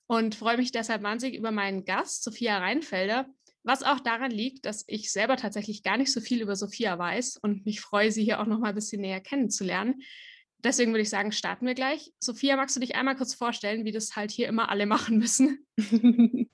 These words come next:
Speaker 2: Hi, mein Name ist Sophia Reinfelder. Ich bin vierundzwanzig Jahre alt und ich komme ursprünglich aus der Nähe von Bamberg, was man vielleicht auch ein bisschen in meinem <laughs> Dialekt hören kann.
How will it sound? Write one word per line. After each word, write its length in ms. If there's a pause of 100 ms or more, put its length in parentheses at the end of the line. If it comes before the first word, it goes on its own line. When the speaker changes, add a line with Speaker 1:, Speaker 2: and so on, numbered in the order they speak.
Speaker 2:
Hi, 180
mein 160
Name 220
ist 100
Sophia 300
Reinfelder. 580 (260)
Ich 160
bin 160
vierundzwanzig 600
Jahre 280
alt 220
und 120
ich 140
komme 320
ursprünglich 760
aus 220
der 140
Nähe 160
von 200
Bamberg, 560 (800)
was 160
man 100
vielleicht 300
auch 80
ein 80
bisschen 260
in 40
meinem 160 (100)
<laughs> 140
Dialekt 340
hören 160
kann. 260